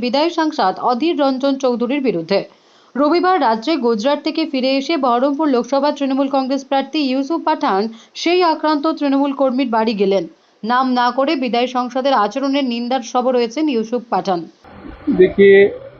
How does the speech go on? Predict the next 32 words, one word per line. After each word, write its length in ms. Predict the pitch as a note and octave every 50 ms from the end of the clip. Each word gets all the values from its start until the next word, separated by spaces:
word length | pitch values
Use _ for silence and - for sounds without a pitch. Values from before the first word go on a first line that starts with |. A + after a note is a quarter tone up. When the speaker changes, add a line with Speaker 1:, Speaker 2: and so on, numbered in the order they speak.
| - -
Speaker 2:
सबसे 220 | E3 D3 - F3
पहली 280 | E3 D#3+ D#3+ D#3 E3+ E3+
बात 220 | D3 D3+ D#3 D#3+ D#3+
है 80 | E3 E3
कि 180 | D#3+ E3 D#3+ D#3+ D#3+ D#3+ D#3+ E3 - - - - - - - - -
ऐसा 460 | D#3 D#3 - - E3+ E3 E3 E3 D#3+
जो 220 | D3+ D3+ E3 E3 E3 E3+ E3 E3 E3 - - - - - - - - - - - -
चीज़ 200 | - E3+ E3 C#3+
हुआ 180 | D3 C3+ C#3+ D3
है, 300 | C#3+ B2+ A2+ G#2+ G2+ - - - - - - C3
जो 180 | C3 B2+ B2
उसको 240 | B2 A#2 - - C3+
इंसल्ट 420 | C3 C3 B2+ - C#3+ C#3 C3+ B2+
किया 180 | - C3+ B2+ C3
है 60 | C3
पब्लिक 380 | B2+ - A#2 A2 A2+ B2 B2 A#2+
में, 180 | A#2+ A#2 A#2 A#2+ - - - -
वो 80 | C3 C#3
चीज़ 220 | C3+ D#3 C#3+ B2
होना 240 | A#2+ B2 B2+ C3+ C#3
नहीं 140 | C#3 C#3+ C#3
चाहिए, 260 | C3+ - B2 C3 C#3
क्योंकि 520 | D3 - C3 B2 C3 C3+ C3 C3 B2+ - - - - - - - - - - - D#4
हर 360 | D4 - - A#2+ - D3+ D3+
किसी 260 | D3 D#3 D3 - - C#3+
का 120 | D#3 D3
सवाल 320 | C#3 - B2+ B2+ C#3 C#3
पूछने 340 | C3 C3 C#3 - - C#3 C3+
का 320 | C3 C3+ C3 C3 C3 - - B2+ C3
अधिकार 460 | C3 B2+ - C3+ B2+ - C#3 C#3 C3 B2+
है। 100 | C3 - - - - -
और 560 | B2 A#2+ A#2+ A#2+ A#2+ B2 A#2+ A#2+ A#2+ B2